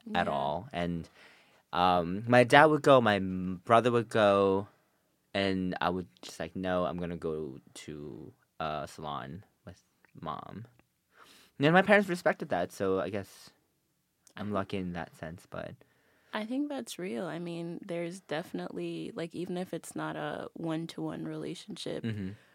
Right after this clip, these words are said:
Speaker 2: um, between, like, my mom doing my hair and your barber j-, cutting your hair, um, there's definitely a culture in
Speaker 1: Mm-hmm.
Speaker 2: barbershops, and it's very different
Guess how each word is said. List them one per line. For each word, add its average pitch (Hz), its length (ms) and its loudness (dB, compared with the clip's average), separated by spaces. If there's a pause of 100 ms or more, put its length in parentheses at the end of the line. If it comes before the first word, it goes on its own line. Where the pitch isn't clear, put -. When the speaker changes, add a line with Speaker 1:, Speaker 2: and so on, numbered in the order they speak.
(180)
Speaker 2:
um, 147 420 -4 (240)
between, 160 460 -4
like, - 380 -8
my 160 240 -4
mom 151 280 -4
doing 151 260 -6
my - 200 -8
hair 147 480 -10
and 147 300 -8
your 151 180 -10
barber 147 380 -10
j-, 160 140 -20 (300)
cutting 151 320 -8
your 151 140 -8
hair, 147 480 -12 (540)
um, 151 440 -4
there's 175 300 0
definitely 160 500 -4
a 147 80 -6
culture - 720 -8 (100)
in - 160 -2 (220)
Speaker 1:
Mm-hmm. - 80 -10 (200)
Speaker 2:
barbershops, - 880 -10
and 165 140 -2
it's 156 140 -6
very 151 400 -2
different - 500 -8